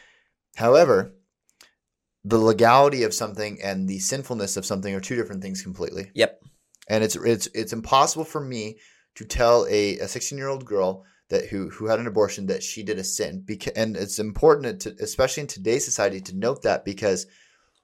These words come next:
Speaker 1: one of the things that we addressed with sin is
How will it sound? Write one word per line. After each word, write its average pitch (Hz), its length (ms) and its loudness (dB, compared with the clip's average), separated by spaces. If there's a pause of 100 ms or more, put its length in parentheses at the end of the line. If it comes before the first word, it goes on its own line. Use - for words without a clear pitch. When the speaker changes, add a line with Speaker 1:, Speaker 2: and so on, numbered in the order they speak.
Speaker 1:
one 123 240 -4
of 113 180 -4
the 110 100 -6
things 107 340 -10
that 90 120 -6
we 98 120 -6
addressed 98 460 -4
with 87 100 -12
sin 147 320 -4
is 95 300 -10